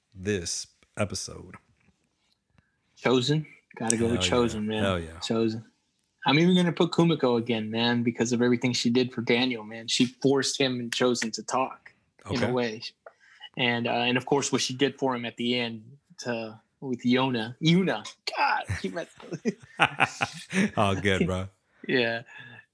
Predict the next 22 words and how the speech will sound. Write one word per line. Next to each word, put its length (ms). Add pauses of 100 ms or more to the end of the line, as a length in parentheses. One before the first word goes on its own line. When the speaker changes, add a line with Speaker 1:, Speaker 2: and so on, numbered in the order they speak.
Speaker 2:
And, 340 (140)
uh, 300 (360)
and 80
I'm 60
gonna 100
go 80
with 140
Johnny, 320
man, 220
just 140
for 120
what 280 (260)
his 200
relentlessness 1040
and 160
trying 300
to, 80
and 200
determination 640
to 60
help 240
Miguel. 400